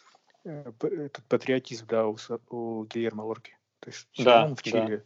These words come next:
Speaker 1: всё равно он в Чили.
Speaker 2: Да,
Speaker 1: Удивительно.
Speaker 2: всё равно он в
Speaker 1: Студия в
Speaker 2: Чили.
Speaker 1: Чили. Он как-то,
Speaker 2: Да,
Speaker 1: ну,
Speaker 2: дом,
Speaker 1: при-,
Speaker 2: дом
Speaker 1: ну,
Speaker 2: там Чили.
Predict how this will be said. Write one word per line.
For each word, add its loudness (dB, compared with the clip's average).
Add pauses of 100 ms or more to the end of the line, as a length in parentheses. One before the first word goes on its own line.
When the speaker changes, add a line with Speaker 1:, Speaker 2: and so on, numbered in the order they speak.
(100)
Speaker 1:
всё -10
равно 2
он -6
в -12
Чили. 0
Speaker 2:
Да, 8
Speaker 1:
Удивительно. -4
Speaker 2:
всё 2
равно 0
он 4
в 8
Speaker 1:
Студия 6
в -2
Speaker 2:
Чили. -
Speaker 1:
Чили. -2 (480)
Он -4
как-то, 10
Speaker 2:
Да, 6
Speaker 1:
ну, 4
Speaker 2:
дом, 6
Speaker 1:
при-, 6
Speaker 2:
дом 8
Speaker 1:
ну, -
Speaker 2:
там 2
Чили. 2